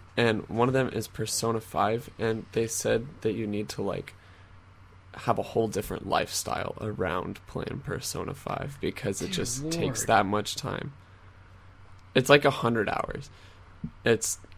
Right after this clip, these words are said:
Speaker 2: God.
Speaker 1: insane. It's one of those, it's one of those games, you know,
Speaker 2: Yeah.
Speaker 1: like those Witcher Three, like,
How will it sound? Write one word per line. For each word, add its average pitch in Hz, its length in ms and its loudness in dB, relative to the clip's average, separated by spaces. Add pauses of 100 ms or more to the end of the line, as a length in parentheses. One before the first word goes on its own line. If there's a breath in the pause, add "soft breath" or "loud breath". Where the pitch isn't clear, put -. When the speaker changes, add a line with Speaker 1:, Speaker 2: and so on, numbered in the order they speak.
(240)
Speaker 2:
God. 117 160 0
Speaker 1:
insane. - 540 -2
It's - 280 0
one 113 160 2
of 107 60 0
those, 104 380 0
it's - 180 0
one 277 140 8
of 117 180 4
those 113 420 10
games, 85 480 -4
you 113 100 2
know, 104 140 0
Speaker 2:
Yeah. 107 100 -4
Speaker 1:
like 104 220 -4
those 113 220 4
Witcher 117 400 6
Three, 117 480 4
like, - 380 -4